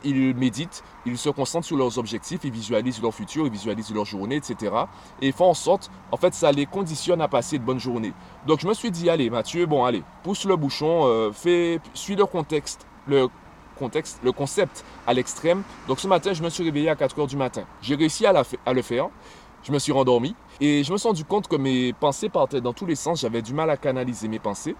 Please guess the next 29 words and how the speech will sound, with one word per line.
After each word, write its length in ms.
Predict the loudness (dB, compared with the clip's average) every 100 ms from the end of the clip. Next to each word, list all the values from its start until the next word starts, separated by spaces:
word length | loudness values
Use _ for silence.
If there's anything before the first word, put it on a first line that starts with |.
| 2
Et 80 |
après, 460 | 2 2 2 2 2 -4
j'ai 160 | -6
commencé, 500 | -4 0 0 -2 0
entre 220 | 0 0 -4
guillemets, 240 | -2 -2
à 100 | -2
stresser 440 | -2 -4 -4 -4
parce 240 | 0 -2 0
que 100 | -6
je 100 | -4
me 120 | -4
demandais 460 | -2 -2 0 -2 -2 -4
comment. 300 | -2 -2 -4 -6
Comment 240 | -4 0 0
je 80 | 0
vais 80 |
faire 260 | -2 0 0
pour 160 | 2 0
atteindre 260 | 0 -4
cet 200 | -4 -4
objectif-là ? 640 | -4 -4 -8 -10 -4 0 2
Mais 120 | 2
en 40 |
fait, 220 | 0 -2 -2
j'ai 100 | -6
dit 160 | -8
ça, 380 | -4 0 2 2
mais 240 | 2 0